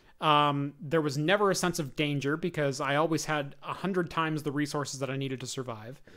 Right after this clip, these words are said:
There wasn't anything I could do on the planet other than mine the resources. And so, "Oh, this planet doesn't have diamonds or coal, so I'm gonna go somewhere else."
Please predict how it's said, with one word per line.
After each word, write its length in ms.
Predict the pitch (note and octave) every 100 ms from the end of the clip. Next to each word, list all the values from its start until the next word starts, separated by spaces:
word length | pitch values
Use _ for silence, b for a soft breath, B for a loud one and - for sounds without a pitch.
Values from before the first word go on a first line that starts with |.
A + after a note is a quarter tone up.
| B B B -
There 380 | B2 C#3+ C#3+ C#3+
wasn't 380 | C3+ E3+ G#3 F3+
anything 280 | F3+ F#3
I 80 | D3+
could 160 | C3+ A2+
do 140 | D#3
on 80 | D#3+
the 80 | C#3+
planet 340 | E3 D#3+ D#3
other 220 | D#3+ D#3 D3
than 160 | C#3+
mine 220 | C#3+ D3+
the 80 | C#3
resources. 560 | C#3 D#3 C#3 B2+ - C3+
And 80 | A#2+
so, 200 | D3 C#3
"Oh, 160 | G#3+ E3
this 160 | D3+
planet 300 | - F3+ D#3
doesn't 240 | E3 E3+ E3
have 200 | D#3+ C#3
diamonds 360 | D3+ F3 E3
or 60 | D3+
coal, 420 | - - G3+ C3+
so 140 | - D3+
I'm 60 |
gonna 100 | D#3
go 100 | D3+
somewhere 360 | D3 D#3 C#3+ D#3+
else." 400 | C3+ B2+ -